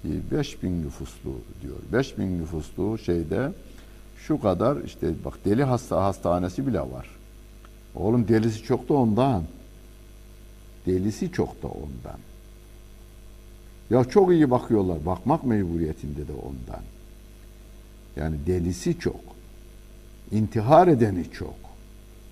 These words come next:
E, Türkiye'de de ba-, yavaş yavaş artmaya başladı. Nerede? İnançsızlığı yaygınlaştırdığımız oranda artacak bu.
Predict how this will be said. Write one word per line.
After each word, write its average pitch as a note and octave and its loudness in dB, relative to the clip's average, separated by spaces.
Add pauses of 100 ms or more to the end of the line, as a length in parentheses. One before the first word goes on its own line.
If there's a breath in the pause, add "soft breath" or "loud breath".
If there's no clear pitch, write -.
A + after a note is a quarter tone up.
E, C3+ -4
Türkiye'de D#3 4
de G#3 8
ba-, D3+ 8
yavaş D3 8
yavaş C#3+ 4
artmaya B2+ 4
başladı. F2+ 0
Nerede? D#3+ 6 (720)
İnançsızlığı A2 2
yaygınlaştırdığımız C#3 6
oranda D3+ 10
artacak G2+ 4 (140)
bu. E2 -4